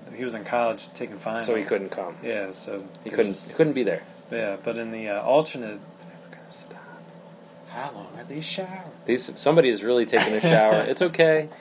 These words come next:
Speaker 2: We knew when we signed on to do, to re-, I knew.
Speaker 1: <laughs>
Speaker 2: Brian didn't know. It's not
Speaker 1: No,
Speaker 2: Brian's
Speaker 1: no.
Speaker 2: fault. Don't blame Br-, my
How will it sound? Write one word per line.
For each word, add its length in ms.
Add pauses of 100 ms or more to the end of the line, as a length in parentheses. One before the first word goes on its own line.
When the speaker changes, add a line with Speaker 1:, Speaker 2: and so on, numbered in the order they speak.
(180)
Speaker 2:
We 120
knew 180
when 140
we 180
signed 420
on 200
to 40
do, 220
to 140
re-, 180
I 220
knew. 340 (300)
Speaker 1:
<laughs> 240
Speaker 2:
Brian 300
didn't 200
know. 360
It's 120
not 120
Speaker 1:
No, 60
Speaker 2:
Brian's 340
Speaker 1:
no. 60
Speaker 2:
fault. 220
Don't 200
blame 260
Br-, 120
my 200